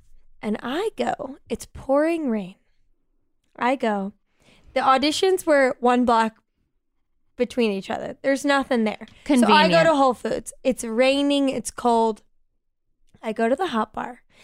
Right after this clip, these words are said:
Speaker 1: I see someone get a soup. I go, "Me too. I want it."
Speaker 2: <laughs>
Speaker 1: So I get a split pea vegan soup. I go to the hot bar and I get some mustard tofu thing and then some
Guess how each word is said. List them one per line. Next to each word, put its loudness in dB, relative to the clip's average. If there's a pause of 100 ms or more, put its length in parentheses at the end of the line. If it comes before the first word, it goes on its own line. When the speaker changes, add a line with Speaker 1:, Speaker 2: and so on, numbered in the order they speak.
(200)
Speaker 1:
I -4
see -6
someone 0
get 2
a -2
soup. -4
I -2
go, 0
"Me -2
too. -10 (100)
I 0
want 0
it." -10
Speaker 2:
<laughs> -20 (300)
Speaker 1:
So 2
I 4
get 4
a 0
split -2 (320)
pea -4
vegan -2
soup. -10 (420)
I -2
go -4
to -4
the -2 (100)
hot -4
bar -6 (520)
and -4
I -2
get -2 (340)
some -2
mustard -2
tofu 0
thing -2
and -4
then 0
some -2